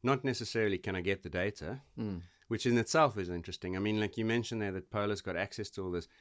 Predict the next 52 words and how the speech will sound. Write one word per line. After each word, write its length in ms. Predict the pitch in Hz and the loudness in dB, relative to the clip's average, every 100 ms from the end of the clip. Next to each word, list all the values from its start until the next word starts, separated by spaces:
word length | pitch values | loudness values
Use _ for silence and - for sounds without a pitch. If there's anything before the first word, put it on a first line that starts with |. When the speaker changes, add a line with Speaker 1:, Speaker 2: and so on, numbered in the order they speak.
| _ _ - | _ _ -6
Speaker 1:
Do 140 | 104 117 | 0 2
we 140 | 143 | 2
sign, 420 | 143 151 139 120 | 0 0 2 2
'cause 140 | 95 110 | 0 0
I'm 140 | 117 | 2
also 240 | 120 - 107 | 2 0 -4
with 160 | 98 | -4
Polar, 280 | - 90 78 | -4 -4 -4
by 160 | 73 76 | -6 -6
the 100 | 76 | -4
way, 140 | 87 | -6
do 220 | 95 104 | -4 -2
we 100 | 117 | 0
Speaker 2:
Mm. 40 | 113 | 0
Speaker 1:
sign 360 | 101 127 135 | 0 0 0
something 440 | 131 113 104 104 95 | 0 -4 -4 -4 -6
or 80 | |
check 280 | 87 - 117 | -6 -6 -6
a 40 | - | -6
checkbox 720 | 123 117 - 87 - - - | -4 -4 -4 -6 -6 -12 -10
that 160 | 92 - | -10 -8
says 400 | - 98 87 - - - _ | -4 -2 -2 -6 -18 -20 _
that 140 | 92 90 | -12 -4
we're 160 | 92 | -2
handing 340 | 92 98 98 92 | 2 2 2 0
our 200 | 87 85 - _ | 0 -2 -10 _
data 320 | 95 95 92 | 0 2 2
over 220 | 98 123 117 | 0 0 -2
to 160 | 101 | -6
them? 180 | 82 80 85 - - _ _ _ _ - | -6 -8 -10 -18 -20 _ _ _ _ -6
I 60 | 104 | 0
don't 140 | 117 | 4
remember 300 | 104 101 95 | 4 4 0
doing 380 | 82 113 117 117 | -2 2 6 6
that, 40 | 147 | 6
Speaker 2:
Yeah, 40 | |
Speaker 1:
but 60 | 139 | 6
I 60 | |
Speaker 2:
I 20 | 127 | 6
don't 60 | 123 | 6
Speaker 1:
probably 200 | 120 113 | 6 6
Speaker 2:
remember 140 | 139 | 6
doing 120 | 131 95 107 113 | 6 6 8 8
Speaker 1:
ignored 40 | |
Speaker 2:
that. 100 | 107 | 6
Speaker 1:
it 20 | |
Speaker 2:
So 60 | 120 | 2
Speaker 1:
if 60 | 117 | 4
I 40 | |
Speaker 2:
probably 300 | - 110 143 | 6 6 6
Speaker 1:
did. 80 | 135 | 6
Speaker 2:
they, 200 | 123 123 | 6 6